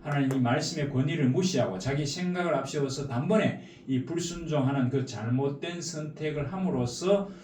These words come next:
죄를 짓게 되고 오늘 이 말씀대로 죄의 결과 반드시 죽으리라고 하는 그 말씀대로 이 죽음의 심판을 받게 되었다 하는 겁니다.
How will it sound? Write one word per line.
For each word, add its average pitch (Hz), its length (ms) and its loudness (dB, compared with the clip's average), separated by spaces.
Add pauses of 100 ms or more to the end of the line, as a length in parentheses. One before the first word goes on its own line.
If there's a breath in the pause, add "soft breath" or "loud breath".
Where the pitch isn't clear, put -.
(240 loud breath)
죄를 147 480 6
짓게 156 340 -2
되고 180 640 0
오늘 135 260 4
이 131 60 8
말씀대로 123 640 4
죄의 147 580 4
결과 180 500 6 (220 loud breath)
반드시 151 540 2
죽으리라고 160 560 4
하는 131 120 2
그 - 60 -2
말씀대로 127 960 2 (240 loud breath)
이 156 240 2
죽음의 214 420 2
심판을 123 680 0 (160 loud breath)
받게 - 340 -2
되었다 - 540 2
하는 120 160 0
겁니다. 90 320 -10